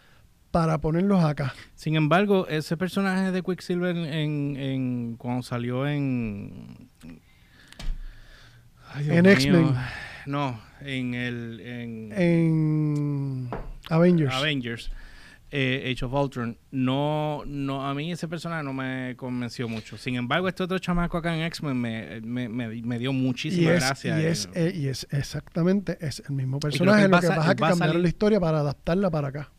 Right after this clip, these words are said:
Speaker 2: Ya. Bueno, nada, aquí hay temas pa' cortar que
Speaker 1: ¡Uh!
Speaker 2: no botando. Déjame leer lo último que Kelly puso aquí rápido antes de irnos, eh, para no
Speaker 1: Ajá.
Speaker 2: dejarlo <laughs> aquí afuera. Dice, "La hija de la mejor amiga de Captain Marvel fue"
Speaker 1: Exacto, María Rambeau.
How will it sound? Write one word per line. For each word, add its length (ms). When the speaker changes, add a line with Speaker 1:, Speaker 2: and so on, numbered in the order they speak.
Speaker 2:
Ya. 220
Bueno, 140
nada, 380
aquí 240
hay 100
temas 280
pa' 120
cortar 380
que 120
Speaker 1:
¡Uh! 40
Speaker 2:
no 40
botando. 500
Déjame 280
leer 140
lo 80
último 280
que 120
Kelly 200
puso 240
aquí 180
rápido 280
antes 180
de 140
irnos, 340
eh, 300
para 140
no 60
Speaker 1:
Ajá. 80
Speaker 2:
dejarlo 380
<laughs> 60
aquí 140
afuera. 400
Dice, 220
"La 120
hija 220
de 100
la 140
mejor 760
amiga 520
de 320
Captain 380
Marvel 520
fue" 100
Speaker 1:
Exacto, 360
María 360
Rambeau. 400